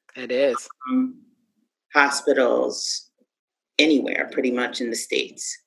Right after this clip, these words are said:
Speaker 1: Yes.
Speaker 2: So he was talking about Memorial Sloan, which is in New York.
Speaker 1: Mm-hmm.
Speaker 2: I knew that, you know, basically he was gonna have to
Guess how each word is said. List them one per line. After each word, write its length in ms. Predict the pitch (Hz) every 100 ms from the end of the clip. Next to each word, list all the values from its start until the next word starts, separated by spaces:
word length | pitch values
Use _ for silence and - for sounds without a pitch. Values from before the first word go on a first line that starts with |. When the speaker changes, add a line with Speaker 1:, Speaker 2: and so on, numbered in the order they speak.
| _
Speaker 1:
Yes. 480 | 170 175 175 175 - _ _ _ _ _ _ -
Speaker 2:
So 420 | 165 160 165 - - - - - _ _ _ - _ - _ -
he 140 | 190 208
was 180 | 190 -
talking 380 | 202 185 180
about 320 | 160 147 147 147
Memorial 840 | 139 135 135 135 139 131 127 127
Sloan, 600 | - - 131 131 135 139 139
which 180 | 127
is 120 | 131 131
in 120 | 127
New 100 | 127
York. 500 | 123 131 147 - - -
Speaker 1:
Mm-hmm. 360 | 190 190 190 233
Speaker 2:
I 40 | 294 - - -
knew 340 | 180 175 165
that, 580 | 151 143 143 139 131 -
you 80 | 147
know, 280 | 135 127 123
basically 640 | 143 151 151 139 139 127
he 120 | 143
was 160 | 139 135
gonna 280 | 143 131 139
have 300 | 123 127 -
to 440 | 135 131 131 139